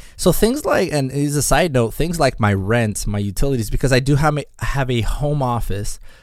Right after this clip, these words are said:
I work from home a lot. And I would even say that I use roughly twenty percent, twenty, yeah, twenty-ish percent of my house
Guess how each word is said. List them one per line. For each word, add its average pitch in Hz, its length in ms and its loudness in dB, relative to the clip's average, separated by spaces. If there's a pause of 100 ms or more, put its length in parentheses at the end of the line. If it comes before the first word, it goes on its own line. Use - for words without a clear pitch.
I 110 140 0
work 110 220 4
from 143 260 0
home 160 260 4
a 120 60 2
lot. 101 300 -2 (840)
And 135 160 2
I 156 40 6
would 175 140 6
even 135 220 6
say 131 240 6
that 120 320 2 (440)
I 120 120 0
use 131 520 4
roughly 120 800 2 (880)
twenty 151 480 4
percent, 220 800 0 (720)
twenty, 185 920 -6
yeah, 494 220 -4 (340)
twenty-ish 214 720 -2
percent 175 540 2 (100)
of 135 380 2
my 127 220 2
house 123 720 -4